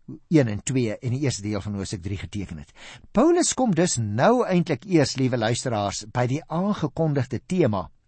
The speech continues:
daar wat hy genoem het in die eerste hoofstuk by vers sewentien, wat hy nou gaan begin uitbou. En tog, tog hou hy hierdie uiteensetting bondig en gebruik hy net elf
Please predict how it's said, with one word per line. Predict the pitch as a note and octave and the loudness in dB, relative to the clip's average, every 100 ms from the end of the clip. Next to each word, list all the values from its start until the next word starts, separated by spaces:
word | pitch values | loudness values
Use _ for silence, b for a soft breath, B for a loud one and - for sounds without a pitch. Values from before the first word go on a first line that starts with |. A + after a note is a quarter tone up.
| b b b - | b b b -6
daar | A2 C#3+ C#3+ | 0 4 4
wat | B2+ A#2 | 2 0
hy | A2+ | -2
genoem | A2 A2 C3+ B2+ | -2 0 2 2
het | - - | -2 -4
in | A#2 | -2
die | A2+ F3 | 0 0
eerste | C3+ - A#2 | 0 0 0
hoofstuk | A2+ A#2 | 0 -4
by | G#2 F#2 | -6 -4
vers | G#2 - | -4 0
sewentien, | D#3 F#2+ E2+ E2+ D#2 B B | 0 0 -6 -10 -14 B B
wat | - A#2 | -4 -2
hy | G#2+ | 0
nou | G#2+ B2 | 0 0
gaan | A#2+ | -2
begin | G2 G#2+ | -4 -8
uitbou. | - - - - - _ _ B B B | -8 -10 -12 -16 -18 _ _ B B B
En | G2 G2 | -10 -4
tog, | A2 D3+ - - _ _ B B _ | -2 0 -4 -14 _ _ B B _
tog | - E4 E4+ - | 2 2 2 0
hou | G#2 G#3+ | 4 6
hy | G3+ | 6
hierdie | C3+ F#3 F3 | 4 2 2
uiteensetting | C#3+ - F#3 F3+ C3 - F#2+ D#2+ | -2 0 0 0 -2 -2 -6 -6
bondig | E2 D#3 G#3+ C#4+ D#4+ - - B B B B | 4 6 8 4 0 -6 -12 B B B B
en | C#3+ | 0
gebruik | C3+ A2+ B2 F#3 F#3 | 0 4 6 6 4
hy | C3 | 2
net | G#2 D3 E3+ - | 2 0 0 -4
elf | C#3+ C3+ B2+ | 2 2 0